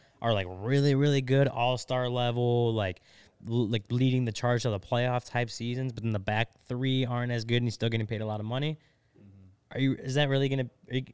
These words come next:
Speaker 1: like, he would have lived up to the con-, the contract at that point. He would have, at that point, earned more than he, what he actually made early on. That he's pro-, even if he's making more than he's worth later on in the contract, it, it evens out. And so
Speaker 2: Yeah.
Speaker 1: I think if, if that's the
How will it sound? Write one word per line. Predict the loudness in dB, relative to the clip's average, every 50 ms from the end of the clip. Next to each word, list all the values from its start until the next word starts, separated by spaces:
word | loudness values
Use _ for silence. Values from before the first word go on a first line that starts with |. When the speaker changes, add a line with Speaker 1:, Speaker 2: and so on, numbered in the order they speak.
| -10
Speaker 1:
like, | -8 -8 -6
he | -4 -4 -2
would | 0 2 2 4
have | 4 2 2
lived | 2 0 0 0
up | -2 -4
to | -6 -6
the | -6
con-, | -4 -2 -2 -2 -2 -4 -8
the | -10 -8
contract | -4 -2 -2 -2 -2 -4 -4 -4
at | -4 -4
that | -6 -6 -6 -4
point. | -4 -4 -2
He | 0
would | 2 2 4 4
have, | 2 0 -2 _ _ _ _ _ _ _ _ _ _ _ -6
at | -6 -2 2
that | 2 2 2 2
point, | 0 -2 -2 0 0 -2 -4 -6 _ _ _ _ _ _ _ _ _ _ _ _ _ 0
earned | 2 2 4 4 2 2
more | 2 2 2 4 4 2 2 2 2 2 2 0 -2 -4 -6 -8
than | -4 -2 0 0
he, | 2 2 0 0 -2 -4 -4
what | -2 0 0 2
he | 2 2 4
actually | 4 2 2 0 0 0 0
made | 2 2 2 2 0 0
early | 0 2 2 4 4 4 4
on. | 4 4 2 2 2
That | 0 0 0 -2 -4 _ _ _ _ _ _ _
he's | -6 -4
pro-, | -2 -2 0 2
even | 2 2 4 2
if | 2 2
he's | 0 0
making | 2 2 2 2 2 0 0
more | 2 2 2 2 2
than | 2 0
he's | 0 0 -2 -6 -12 _ _ _ _ -18 -12
worth | -6 -2 0 0 2 0 -2 -4 -8 -20 -18 -12 -6
later | -2 0 0 0 0 0
on | -2 -2
in | -2
the | -4 -4
contract, | -2 0 0 0 2 2 2 2 2 0 -4 -20 _ _ _ -12
it, | -12 -6 -2
it | 0 4
evens | 4 4 4 2 0 -4
out. | -6 -10 -12 -16 _ _ _ _ _ _ _ _ -4
And | 0 2
so | 2
Speaker 2:
Yeah. | 4 4
Speaker 1:
I | 2
think | 2 2 0 2 2
if, | 0 0
if | -2 -2 2
that's | 2 2 2 2 0
the | -2